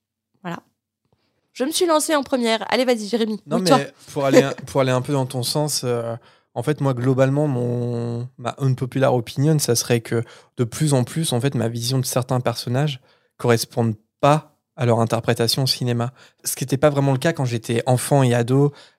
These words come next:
Speaker 2: parce que je mélangeais un peu les deux, et maintenant que je prends toujours plaisir à voir les films, mais pour moi, il y a vraiment l'univers film et l'univers livre, sur certains personnages, euh, plus que d'autres, et Hermione en fait partie. J'aime beaucoup l'Hermione des films, j'aime bien Emma Watson en Hermione,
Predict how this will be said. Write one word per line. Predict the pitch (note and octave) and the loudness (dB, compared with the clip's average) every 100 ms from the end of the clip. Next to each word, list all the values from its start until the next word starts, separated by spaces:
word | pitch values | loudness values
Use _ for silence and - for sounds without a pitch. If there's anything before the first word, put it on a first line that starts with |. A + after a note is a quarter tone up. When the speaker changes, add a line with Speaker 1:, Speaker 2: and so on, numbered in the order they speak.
| - | -6
Speaker 2:
parce | A#2+ | -4
que | - A#2+ | -2 0
je | A#2+ | 2
mélangeais | A#2 A#2 C#3 | 4 4 4
un | B2 | 2
peu | B2 | 2
les | A#2 | 0
deux, | A#2+ C#3+ B2+ | 2 2 2
et | |
maintenant | A2+ A#2 A#2 C3+ C3+ C3+ | 0 0 0 2 2 0
que | A#2 A#2 A2+ - - - | 0 -2 -2 -10 -20 -14
je | B2 - | -12 -8
prends | A#2+ | -8
toujours | A2+ B2+ | -6 -8
plaisir | - A#2+ C#3 B2 | -6 -2 0 0
à | |
voir | A2+ A2+ A#2 | 0 -2 -4
les | A2+ | -6
films, | - D#3+ E3 A#2 - - | -6 -2 -2 -2 -8 -8
mais | B2+ | -4
pour | A#2 B2 | 0 2
moi, | D3+ | 4
il | |
y | A#2+ | 2
a | |
vraiment | A#2 C3+ | 0 0
l'univers | C#3 A#2+ A#2 A#2 | 2 0 0 -2
film | - - D3+ | -4 -2 0
et | A#2+ | 0
l'univers | A2+ A#2 A2+ A2+ | -2 -2 0 -2
livre, | A2+ D3+ C#3+ G#2+ _ _ _ | -2 -4 -6 -12 _ _ _
sur | - C3 | -6 -4
certains | C3+ D3+ | 0 0
personnages, | C#3 C3+ - C#3 D3+ D#3 B2+ | 2 0 0 0 2 2 0
euh, | A#2+ A#2 | 0 0
plus | A2+ - - | -2 -10 -8
que | B2 | -6
d'autres, | A#2 E3+ - - _ _ - - | -2 -4 -4 -20 _ _ -12 0
et | B2 | 2
Hermione | A#2+ F#3 E3 | 4 4 2
en | |
fait | B2+ | 0
partie. | C#3 D3 - D#3 D3+ - B2 | -2 -2 -2 -6 -8 -14 -4
J'aime | B2 | 2
beaucoup | C#3 F3 G3+ | 2 2 2
l'Hermione | B2 B2 C3+ D3+ | 2 2 2 0
des | A#2 | -2
films, | A2+ - A#3 D#3+ - _ - | -6 -6 -6 -6 -12 _ -8
j'aime | A#2+ A2+ | -4 -2
bien | B2+ G3 | 2 2
Emma | B2 | 2
Watson | A#2 A#2+ - C3+ | 2 0 0 0
en | A2+ | 0
Hermione, | A2+ A2+ B2+ F#3 | -2 -2 0 0